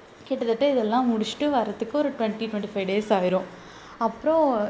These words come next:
இந்த மாதிரி விஸ்வநாதனும் பர்வதமும் டெல்லிக்கு போயிருக்காங்கன்னு ஊர் ஃபுல்லா நியூஸ் பரவிரும் அந்த கேப்லயே. அப்புறம் அவங்க ரிட்டர்ன் வந்ததுக்கப்புறம் எல்லாரும் வந்து நலன் விசாரிக்க வருவாங்க. மெட்ராஸ்,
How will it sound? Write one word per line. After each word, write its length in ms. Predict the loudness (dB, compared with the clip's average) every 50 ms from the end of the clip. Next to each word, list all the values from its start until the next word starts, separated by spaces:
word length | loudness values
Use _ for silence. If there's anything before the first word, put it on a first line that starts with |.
| -4 -4
இந்த 160 | -2 0 2
மாதிரி 300 | 2 2 2 2 2 2
விஸ்வநாதனும் 500 | 0 0 0 0 2 2 2 2 0 -2 0
பர்வதமும் 520 | -2 -2 -2 -2 -2 -2 -2 -2 0 0 2
டெல்லிக்கு 320 | 2 2 2 0 0 -2 -4
போயிருக்காங்கன்னு 580 | -4 -4 -4 -2 -4 -4 -2 -2 0 0 0 2
ஊர் 120 | 2 2
ஃபுல்லா 380 | 0 0 0 2 4 6 6 6
நியூஸ் 280 | 8 6 6 4 2 0 2
பரவிரும் 420 | 2 2 4 2 0 0 -2 -2
அந்த 220 | -2 -2 -2 -2 -2
கேப்லயே. 600 | 0 2 2 0 0 0 -4 -4 -2 -2 -2 -4 -6 -10 -14 -14 -14 -8 -6
அப்புறம் 280 | -6 -4 0 2 4 4
அவங்க 180 | 4 4 4 2
ரிட்டர்ன் 360 | 2 0 -2 -2 0 2 2
வந்ததுக்கப்புறம் 600 | 2 2 0 0 -2 -2 -4 -6 -6 -4 -4 -2
எல்லாரும் 400 | 0 0 2 2 2 4 4 2
வந்து 180 | 2 2 2 2
நலன் 360 | 2 2 2 2 4 4 4
விசாரிக்க 500 | 2 2 2 0 0 0 0 0 2 2
வருவாங்க. 540 | 4 4 4 4 2 2 0 -2 -4 -4 -6 -8 -14 -16 -18 -18 -10 -4 -2
மெட்ராஸ், 360 | -2 2 4 4 4 4 4